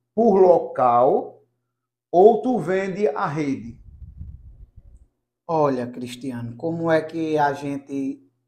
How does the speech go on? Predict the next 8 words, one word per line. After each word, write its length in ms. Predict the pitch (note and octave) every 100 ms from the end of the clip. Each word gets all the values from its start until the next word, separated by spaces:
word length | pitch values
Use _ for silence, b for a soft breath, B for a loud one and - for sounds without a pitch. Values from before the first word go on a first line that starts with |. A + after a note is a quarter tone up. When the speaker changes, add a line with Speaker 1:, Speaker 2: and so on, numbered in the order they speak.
| _ _ _ _ _
Speaker 2:
encaixou 1120 | D3+ D#3 D#3 D#3+ - - C#3+ D3 D3+ D#3 -
valores 960 | - D#3+ D#3+ D3 B2 A2 - - - - _ _ _ _ _ _
pra 320 | - A#2 A#2+ A#2+
o 140 | A#2+
projeto 460 | C#3 C3 B2+ A#2+ B2
de 100 | B2+
mídia 280 | B2 B2 B2+
indoor? 260 | A#2+ A#2+